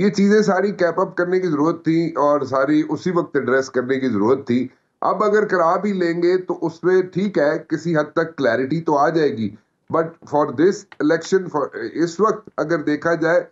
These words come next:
तो पीटीआई के लिए कोई इतनी कंड्यूसिव एनवायरनमेंट नहीं है। So this is the reality check। तो इस वक्त अगर करा भी लेंगे, तो उससे कोई खास फर्क नहीं पड़ेगा। हाँ, ये जरूर है कि देखिए, मैं बार बार इस चीज को रिपीट करता हूँ कि जो वोट बैंक है,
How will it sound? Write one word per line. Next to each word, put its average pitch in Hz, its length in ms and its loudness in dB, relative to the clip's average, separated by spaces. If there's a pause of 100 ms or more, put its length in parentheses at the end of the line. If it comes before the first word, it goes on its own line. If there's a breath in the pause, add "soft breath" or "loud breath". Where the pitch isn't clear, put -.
(300)
तो 175 80 2
पीटीआई 175 540 0
के 196 140 -2
लिए 196 220 2
कोई 180 200 2
इतनी 175 260 0
कंड्यूसिव 156 680 2
एनवायरनमेंट 151 580 0
नहीं 147 340 0
है। 95 280 -2 (460)
So 165 100 4
this 160 340 2
is 214 80 2
the 180 160 2
reality 170 460 2
check। - 340 -4 (400)
तो 180 180 0
इस 190 180 0
वक्त 208 160 2
अगर 196 180 2
करा 156 320 2
भी 214 140 -6
लेंगे, 180 440 0
तो - 440 -10
उससे 190 280 2
कोई 190 200 -2
खास 180 320 0
फर्क 190 380 -2
नहीं 160 160 -2
पड़ेगा। 87 520 -4
हाँ, 170 180 2
ये 156 300 -2
जरूर 160 400 0
है 156 120 2 (440)
कि 160 60 -2
देखिए, 175 260 0
मैं 143 380 -2
बार 139 200 2
बार 185 220 0
इस 185 140 -6
चीज 170 180 -8
को 175 140 -4
रिपीट 151 400 -2
करता 139 320 -2
हूँ 180 140 0
कि 185 60 2
जो 170 200 2
वोट 151 360 2
बैंक 165 320 0
है, 117 320 -2